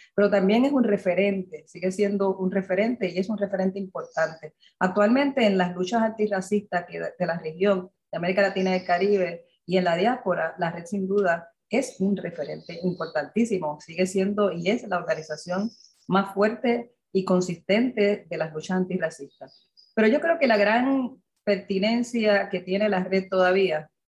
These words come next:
y que creo que la va a tener mucho tiempo, es que la red no pretende ser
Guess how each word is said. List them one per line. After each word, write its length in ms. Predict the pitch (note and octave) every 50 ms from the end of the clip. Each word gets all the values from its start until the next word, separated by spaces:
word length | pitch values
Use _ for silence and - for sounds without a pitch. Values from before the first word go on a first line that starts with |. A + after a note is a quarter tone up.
| _ _ _ _ _ _ -
y 80 | F#3+ F#3
que 400 | - F3 E3 D#3+ D3+ - - - -
creo 180 | F#3 F3+ F#3
que 80 | F#3 G3
la 80 | F#3+
va 80 | F3+ F3+
a 60 | F3+
tener 340 | F#3 F3+ F#3 F#3 F3+ - - - -
mucho 340 | F#3 F#3+ F#3 - - G3
tiempo, 380 | - G#3 G#3+ G#3 F#3+ F3+ E3+ F3
es 120 | G#3+ B3
que 120 | - A#3+ A3+
la 140 | G#3 G3+ G3+
red 180 | F#3+ G3+ G#3
no 120 | A3+ A3+ A3+
pretende 380 | A#3+ A#3 A#3 A#3 A3+ A3+ A3
ser 220 | G#3+ - A#3 A3+